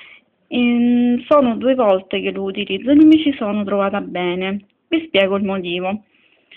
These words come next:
E ogni volta che faccio i passaggi del filo, anche quando devo tagliare il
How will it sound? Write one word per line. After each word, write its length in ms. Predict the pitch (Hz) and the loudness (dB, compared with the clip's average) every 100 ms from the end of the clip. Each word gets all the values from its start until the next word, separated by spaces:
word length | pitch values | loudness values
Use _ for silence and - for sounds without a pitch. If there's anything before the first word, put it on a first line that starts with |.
| - _ _ _ | -20 _ _ _
E 320 | - 247 233 233 | -6 -2 0 0
ogni 420 | 233 302 349 269 | 2 2 4 2
volta 480 | 240 254 247 - 208 | 2 0 -2 -6 -6
che 600 | 202 202 196 190 180 180 | -4 -4 -2 -4 -6 -4
faccio 300 | 247 254 220 | -4 -4 -6
i 40 | |
passaggi 540 | - - - 240 214 196 | -6 -6 -2 -2 -2 -6
del 200 | 190 190 | -6 -8
filo, 220 | 233 208 | -4 0
anche 260 | 214 233 208 | 0 -4 -6
quando 680 | 208 226 214 208 185 180 | -2 -2 -2 -2 -2 -6
devo 800 | - 190 220 208 196 185 180 180 - | -8 -8 -6 -4 -2 -2 -4 -6 -8
tagliare 500 | - 196 196 226 226 | -4 -4 -2 -2 0
il 100 | 196 | -2